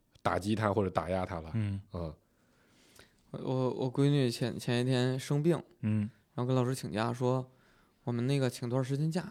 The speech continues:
Speaker 3: 不上学了。”老师说，“你们还是来吧。”
Speaker 2: 嗯。
Speaker 3: 然后我们就说，“我靠，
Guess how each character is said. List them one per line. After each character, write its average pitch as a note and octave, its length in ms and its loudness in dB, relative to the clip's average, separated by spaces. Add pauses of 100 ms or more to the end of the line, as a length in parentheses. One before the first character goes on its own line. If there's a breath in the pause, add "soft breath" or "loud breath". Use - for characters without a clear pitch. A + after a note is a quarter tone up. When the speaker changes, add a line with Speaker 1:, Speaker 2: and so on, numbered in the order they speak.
Speaker 3:
不 - 120 -10
上 C3+ 180 0
学 B2 120 -8
了。” C#3 140 -10 (800)
老 B2+ 80 0
师 C#3 60 4
说 E3 120 2
，“你 F3+ 60 2
们 C3+ 140 4
还 D3+ 100 2
是 F#3 80 2
来 C3+ 360 2
吧。” D#3+ 260 -2
Speaker 2:
嗯。 A#2+ 300 4 (640)
Speaker 3:
然 C#3 120 2
后 F3 80 6
我 E3+ 100 6
们 D#3+ 160 0
就 G3+ 160 -2
说 A3 140 -6
，“我 A#3 80 -6
靠， C4+ 200 -2